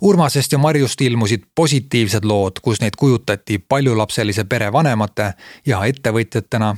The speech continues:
kelle jaoks restoraniäri on elustiil. Paar elas suure osa aastast Itaalias. Tänu Marju itaalia keele oskusele olid neil head kontaktid kohalike toidutootjate ja veinimõisatega.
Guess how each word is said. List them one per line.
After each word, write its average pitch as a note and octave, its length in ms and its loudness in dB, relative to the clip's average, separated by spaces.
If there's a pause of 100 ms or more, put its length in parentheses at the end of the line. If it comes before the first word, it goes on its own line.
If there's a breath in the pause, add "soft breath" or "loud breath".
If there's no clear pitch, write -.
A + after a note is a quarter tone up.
(140)
kelle G2+ 220 -2
jaoks F#2+ 300 -4
restoraniäri A#2 840 0
on A#2+ 200 0
elustiil. G#2 600 -4 (680)
Paar A#2+ 260 0
elas A2 280 -2
suure C#3 260 4
osa A#2 280 0
aastast - 500 -2
Itaalias. G2+ 720 -4 (360 soft breath)
Tänu A2+ 240 0
Marju A#2+ 360 2
itaalia A2 460 0
keele A#2+ 260 0
oskusele A2 600 -2 (320 loud breath)
olid G#2+ 240 -2
neil G#2 140 0
head B2+ 260 0
kontaktid A2+ 520 -4
kohalike A2 440 -2
toidutootjate A#2+ 880 -2 (140)
ja A2 180 -2
veinimõisatega. G#2+ 920 -2